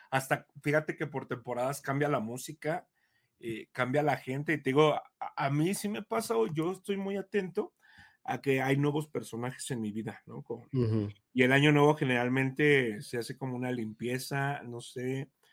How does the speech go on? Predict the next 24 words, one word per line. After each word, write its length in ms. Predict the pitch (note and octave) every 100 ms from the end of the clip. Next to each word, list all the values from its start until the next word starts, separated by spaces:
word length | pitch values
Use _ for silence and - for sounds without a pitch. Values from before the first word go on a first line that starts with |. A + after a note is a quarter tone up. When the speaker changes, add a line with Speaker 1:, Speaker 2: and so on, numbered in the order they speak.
| _ _
Speaker 1:
conocí 320 | - C3 C#3 D#3
mucha 260 | D#3 D#3+
gente 260 | D3+ C#3+ C#3+
este 220 | C#3+ E3
año 440 | F3 F3 F3 F3 F3
y 400 | B2 A2 A2 G#2+
así, 300 | C3+ C3 B2
¿no? 160 | C3+ - - - _ -
Pero 400 | F3+ F3+ F3+ F3 D#3
yo, 180 | G#3 G3+
yo 140 | F#3
soy 140 | G3+ C4+
un 80 | D4+
poquito 320 | B3 A3+ A3+
más 180 | G#3+ G3+
de 100 | G#3
la 120 | F#3
nostalgia, 560 | B2+ G#2 C#3+ E3 G3 C#4+
no 160 | A3
voy 140 | E3 E3
a 40 |
decir 300 | C#3+ C3+ C3+
que 140 | C3+ A#2+
no, 260 | A#2 D3+